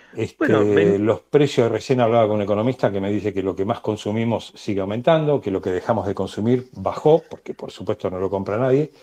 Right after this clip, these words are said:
Speaker 1: este, y que la situación está muy, pero cada vez más delicada. No es que están viendo los economistas un,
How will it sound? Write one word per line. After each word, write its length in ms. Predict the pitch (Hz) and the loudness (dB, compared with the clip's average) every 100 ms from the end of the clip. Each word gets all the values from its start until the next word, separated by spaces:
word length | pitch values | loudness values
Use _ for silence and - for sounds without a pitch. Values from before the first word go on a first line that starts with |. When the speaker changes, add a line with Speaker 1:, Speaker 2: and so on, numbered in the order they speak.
| _ _ _ _ _ _ | _ _ _ _ _ _
Speaker 1:
este, 640 | 101 - - 98 92 95 - _ _ _ - | -8 -6 -6 -4 -4 -6 -12 _ _ _ -6
y 320 | 120 131 143 | 0 2 2
que 260 | 131 135 165 | 6 6 6
la 140 | 139 | 2
situación 500 | - 101 95 117 131 | 0 -4 -2 0 0
está 360 | 147 - 127 123 | 0 0 0 0
muy, 380 | 95 120 95 - | 0 2 2 -2
pero 380 | 85 80 80 _ | -8 -8 -8 _
cada 180 | - 120 | 4 4
vez 100 | 139 | 6
más 180 | 147 127 | 4 4
delicada. 520 | 127 113 185 143 120 | 2 4 4 4 2
No 80 | 143 | -2
es 80 | 147 | -2
que 240 | 139 127 | 2 2
están 280 | 110 - 123 | 2 -2 -2
viendo 240 | 123 123 110 | -2 -2 -4
los 160 | - | -6
economistas 640 | - 110 110 107 113 98 | -8 -6 -6 -4 -4 -4
un, 120 | 107 | -6